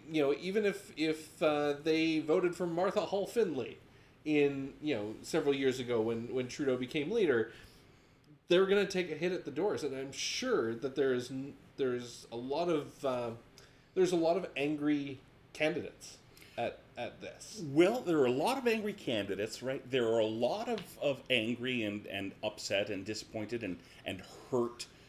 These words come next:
Speaker 2: uh, voters and, and just general members of the public that, that are looking at this situation and they're going, "Okay, this is a guy who I thought had my back." Now, to his credit,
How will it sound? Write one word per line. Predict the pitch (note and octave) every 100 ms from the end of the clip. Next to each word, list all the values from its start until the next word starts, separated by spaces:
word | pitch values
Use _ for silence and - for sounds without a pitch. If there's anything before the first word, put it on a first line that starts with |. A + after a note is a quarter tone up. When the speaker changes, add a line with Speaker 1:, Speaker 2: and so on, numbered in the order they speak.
| - - A2
Speaker 2:
uh, | G#2 G2 - A2
voters | A2+ D3 B3+ - - -
and, | A2+ G2+ F#2+
and | A2 G2+
just | G#2+ - - G#2
general | - G2+ B2 C#3+ C3+
members | B2 C#3 C#3 A2+
of | G#2+
the |
public | A2+ G3+ A#3 A#3 - - - - - A2+
that, | B2 A#2+ A2+ - - B2
that | C3
are | A#2
looking | A2+ C3 A#3 G3
at | C3+
this | A#2
situation | - A#2+ G2+ E3+ C4+ -
and | C3+
they're | B2
going, | B2+ C3+ C3 B2 - - -
"Okay, | - G#3+ - A#2+
this | B2 G#3 -
is | F4
a | E4+
guy | - E3 C#3 C3 C3 C3 -
who | D3 -
I | B2+
thought | - - B2+ C3+ -
had | - B2 A#2
my | A2 G#2 G2 -
back." | E2 - - - - - - - D3+
Now, | C3+
to | C#3 D4 D#4+
his | E4 E4
credit, | - A#3 B3+ G#2+ D2